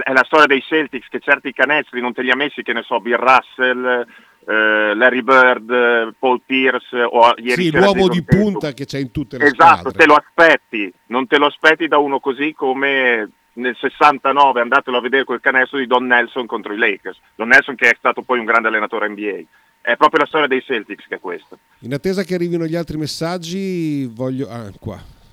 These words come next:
Speaker 2: Lorenzo, poi voglio fare un, un discorso sulla partita di ieri. "Ciao Andrea, a proposito di dispiacere per il comprensibile addio di Wims, facciamo un appello perché invece la storia di Milos e Bailey con la
Speaker 1: Esatto.
Speaker 2: Virtus non finisca.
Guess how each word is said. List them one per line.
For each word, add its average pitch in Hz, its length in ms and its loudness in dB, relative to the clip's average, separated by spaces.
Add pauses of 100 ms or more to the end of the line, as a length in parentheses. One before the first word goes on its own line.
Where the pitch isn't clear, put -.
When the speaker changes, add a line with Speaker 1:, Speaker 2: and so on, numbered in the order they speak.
(120)
Speaker 2:
Lorenzo, 95 600 -16 (280)
poi 98 120 -18
voglio 95 280 -20
fare 92 260 -20
un, 87 260 -20
un 90 140 -20
discorso 98 640 -20
sulla 101 220 -20
partita 104 380 -20
di 92 160 -18
ieri. 82 340 -20
"Ciao 170 180 -6
Andrea, 147 240 -10
a 120 40 -10
proposito 135 420 -10
di 117 140 -14
dispiacere 117 800 -16
per 113 240 -14
il 107 140 -18
comprensibile 110 640 -14
addio 113 240 -14
di 104 80 -14
Wims, 135 420 -14
facciamo 123 440 -14
un 117 80 -10
appello 135 500 -12
perché 107 340 -16
invece 117 480 -12
la 101 80 -14
storia 113 400 -16
di 101 140 -16
Milos 131 480 -14
e 107 100 -14
Bailey 127 320 -14
con 107 140 -16
la 101 60 -14
Speaker 1:
Esatto. 113 160 -12
Speaker 2:
Virtus 147 260 -14
non 110 160 -12
finisca. 95 500 -18